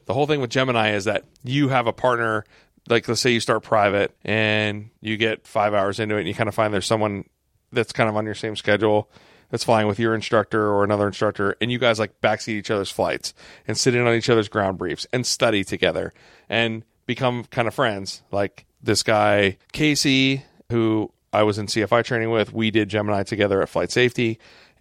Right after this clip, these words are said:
and we were able to, you know, we became friends, but we were able to learn a lot more because we sat down and we studied together and we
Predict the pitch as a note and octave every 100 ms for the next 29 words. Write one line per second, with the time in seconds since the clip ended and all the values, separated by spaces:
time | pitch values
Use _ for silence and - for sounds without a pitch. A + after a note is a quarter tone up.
0 | - A2 G#2 G2 F#2 A2+ A2 G#2 G#2 D#2+
1 | F#2+ G2 F#2+ - G2 F#2 F#2 F2+ - _
2 | - G2+ F#2 A2 A2 G#2 G2+ G#2+ G2+ F#2
3 | G#2 G#2+ G2+ G#2 G2+ G2+ G2+ G2 F#2+ G2
4 | G2 G#2+ G2+ F#2 G2+ F2 F2 F#2 F2+ E2+
5 | E2+ E2+ C3+ B2 A2 A2+ A2 G#2 G#2+ G#2+
6 | G2 F#2 F2+